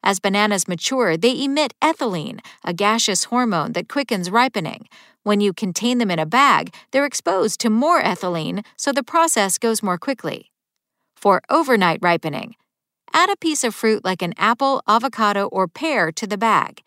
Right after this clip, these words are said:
These fruits also emit ethylene and will hasten the process.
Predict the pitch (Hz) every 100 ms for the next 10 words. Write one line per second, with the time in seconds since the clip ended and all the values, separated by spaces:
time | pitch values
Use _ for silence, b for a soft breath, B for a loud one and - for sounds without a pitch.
0 | b b b 226 220 - 254 240 - -
1 | 254 302 208 175 196 185 170 175 175 160
2 | 165 156 185 - 254 254 254 320 330 233
3 | 214 233 262 - - - -